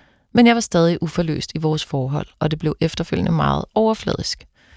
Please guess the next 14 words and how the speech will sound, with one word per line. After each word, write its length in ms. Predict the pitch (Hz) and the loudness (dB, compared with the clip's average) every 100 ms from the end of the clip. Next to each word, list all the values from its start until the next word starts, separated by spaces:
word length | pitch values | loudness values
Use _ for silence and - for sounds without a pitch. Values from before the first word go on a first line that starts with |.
| _ _ _ _ _ | _ _ _ _ _
Efter 300 | 208 202 - | 4 4 0
tre-fire 480 | 214 - - 185 190 | -2 -2 0 2 2
år 120 | 170 | 0
kunne 220 | - 190 190 | -2 0 2
jeg 140 | 185 | 2
ikke 140 | 175 | 0
mere. 120 | 185 - - _ - | 0 -2 -8 _ -2
Jeg 100 | 165 | 0
sendte 300 | 165 165 170 | 0 0 0
hende 180 | 165 | -2
kærlighed 420 | - 170 180 196 170 | 2 2 4 2 0
i 40 | |
mine 180 | 151 139 | -2 -2
tanker, 440 | - 175 185 226 | 0 2 2 0